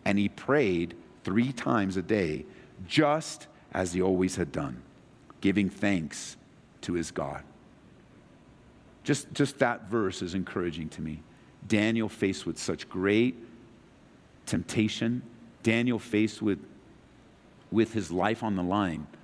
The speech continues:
went home and did what he usually did. And he sought God with his windows open,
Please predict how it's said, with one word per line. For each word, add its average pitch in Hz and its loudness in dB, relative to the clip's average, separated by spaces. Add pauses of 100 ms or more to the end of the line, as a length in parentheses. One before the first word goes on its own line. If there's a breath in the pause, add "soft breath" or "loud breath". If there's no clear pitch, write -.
(1120)
went 87 2
home 117 4
and 82 0
did 92 2
what 107 2
he 107 4
usually 95 0
did. 73 -4 (1500)
And - -2
he 90 2
sought - 0
God 80 0 (1080)
with 85 0
his 87 0
windows 104 4
open, 78 -2